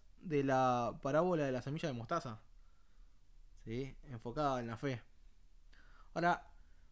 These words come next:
una curiosidad de esta parábola es que Mateo y Lucas no la cuentan. De hecho, es uno de los pocos textos que Marcos tiene, que el resto de los evangelios sinópticos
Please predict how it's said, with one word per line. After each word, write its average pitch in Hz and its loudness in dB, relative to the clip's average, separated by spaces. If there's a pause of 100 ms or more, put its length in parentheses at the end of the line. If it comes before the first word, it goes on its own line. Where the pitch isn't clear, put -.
una 208 2
curiosidad 170 2
de 214 -2
esta 185 -2
parábola 185 6
es 180 2
que 180 -2
Mateo 160 4
y 220 4
Lucas 226 0 (1040)
no 208 4
la 240 6
cuentan. 143 2 (1900)
De 151 2
hecho, 196 2
es 170 -6
uno 214 2
de 208 4
los 175 2
pocos 196 -2
textos 196 -2
que 151 0
Marcos 170 0
tiene, 151 0 (1300)
que 127 0
el 135 -6
resto 160 -2
de 147 2
los 135 -2
evangelios 139 0
sinópticos 135 -6